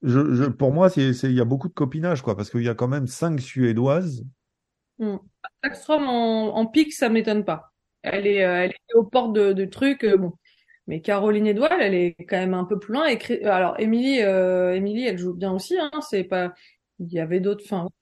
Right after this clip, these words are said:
Speaker 2: euh,
Speaker 1: Ouais. Elle est moins, et, et si on prend, par exemple, Emily Christine Pedersen, euh, elle est, enfin, elle était cent quatorzième mondiale au moment de, du choix.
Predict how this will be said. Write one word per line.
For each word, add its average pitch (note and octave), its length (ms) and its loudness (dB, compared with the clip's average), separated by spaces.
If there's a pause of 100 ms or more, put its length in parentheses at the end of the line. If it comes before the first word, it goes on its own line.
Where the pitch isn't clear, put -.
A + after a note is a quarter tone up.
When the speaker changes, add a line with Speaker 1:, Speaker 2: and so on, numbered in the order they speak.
(160)
Speaker 2:
euh, C#3+ 220 -12
Speaker 1:
Ouais. F#2+ 140 0 (760)
Elle G#2 100 6
est G#2+ 60 8
moins, A2 280 2 (140)
et, D3 240 -2
et - 160 -6
si C3 120 0
on D#3+ 100 8
prend, D#3+ 240 4
par C#3+ 100 8
exemple, C3 240 6
Emily A#2 360 4
Christine A2+ 420 -2
Pedersen, A2 600 -2 (280)
euh, F2+ 560 -4
elle F#2+ 180 2
est, - 720 -2 (220)
enfin, F#2+ 160 2
elle F#2 80 4
était G2+ 200 6
cent C3+ 220 4
quatorzième A2+ 460 4
mondiale G#2 400 2
au - 20 -2
moment E2+ 320 -4
de, E2+ 240 0
du E2 140 2
choix. C3 340 2